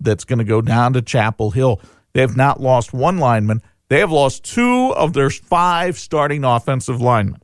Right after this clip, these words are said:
Jaret Patterson, we knew he was going down last week. He had foot surgery. We knew he would be replaced at center by either Josh Lugg or Zeke Correll.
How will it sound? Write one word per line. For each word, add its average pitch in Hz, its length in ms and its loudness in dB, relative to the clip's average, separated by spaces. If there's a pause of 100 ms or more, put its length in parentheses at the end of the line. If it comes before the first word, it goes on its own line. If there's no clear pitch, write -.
(500)
Jaret 180 340 0
Patterson, 180 720 0
we 156 100 -2
knew 165 220 0
he 170 160 2
was 160 200 0
going 131 280 0
down 120 300 2
last 117 340 0
week. 131 260 -4
He 139 160 0
had 123 200 0
foot 160 240 -4
surgery. 139 680 -2 (320)
We 151 160 0
knew 156 220 2
he 143 140 2
would 139 200 -2
be 131 140 0
replaced 131 560 0
at - 100 -8
center 143 400 0
by 117 280 0
either 156 340 -2
Josh 123 520 -2
Lugg 117 540 0 (300)
or 135 180 -2
Zeke 117 340 -6
Correll. 120 440 0